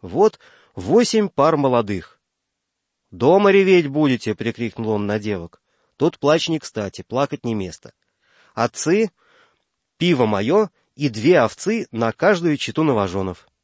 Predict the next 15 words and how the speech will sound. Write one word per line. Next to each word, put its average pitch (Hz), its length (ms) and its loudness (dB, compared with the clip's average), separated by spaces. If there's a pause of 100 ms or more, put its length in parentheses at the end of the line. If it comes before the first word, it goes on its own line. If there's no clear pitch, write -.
(300)
Староста, 123 680 -2 (540)
купишь - 400 2
по 131 140 0
два 117 240 2
красных 151 420 0
платка 143 380 0
на 156 80 2
невесту, 147 580 0 (220)
да 107 120 -6
чтоб - 280 -4
я 131 160 2
этих 127 200 -6
чёрных 143 420 0
не 135 120 0
видал. 139 380 2